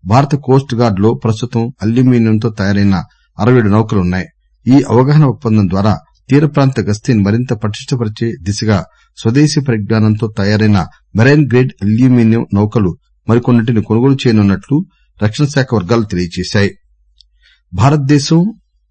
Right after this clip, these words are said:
మాల్డోవా దేశాలు ఈరోజు కొత్త ఢిల్లీలో దౌత్యపరమైన అధికారిక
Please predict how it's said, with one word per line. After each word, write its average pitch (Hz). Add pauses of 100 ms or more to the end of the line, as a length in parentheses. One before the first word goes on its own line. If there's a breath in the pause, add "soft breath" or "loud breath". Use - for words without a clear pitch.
(200)
మాల్డోవా 131
దేశాలు 113
ఈరోజు 104
కొత్త 104
ఢిల్లీలో 107 (360 soft breath)
దౌత్యపరమైన 120 (160)
అధికారిక 127